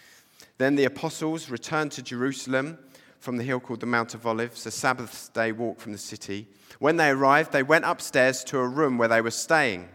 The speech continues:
Verse fourteen. Then they all joined together constantly in prayer. So they went up to this room. They joined together constantly in prayer, along with the women and Mary, the mother of Jesus, and with his brothers.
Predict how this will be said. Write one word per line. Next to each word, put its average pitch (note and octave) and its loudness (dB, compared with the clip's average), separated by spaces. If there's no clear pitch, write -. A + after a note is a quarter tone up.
Verse G#2+ -2
fourteen. G#2+ -6
Then C3+ 4
they C#3 6
all D#3 4
joined D#3+ 2
together C3 0
constantly A#2+ -2
in A2 -6
prayer. A#2+ 2
So - -10
they A#2+ -2
went C3+ -2
up B2+ -6
to D3 -12
this B2 -14
room. C#3 -10
They C#3+ -6
joined F#3 -2
together C#3 -4
constantly B2 -4
in A#2 -4
prayer, B2+ 4
along E3+ 4
with F3 0
the E3 -2
women D#3 2
and C3+ -2
Mary, C#3+ 2
the C#3 -4
mother C#3 -2
of C3 -8
Jesus, B2 -8
and A#2+ -8
with A#2+ -6
his A#2 -8
brothers. F#2+ -10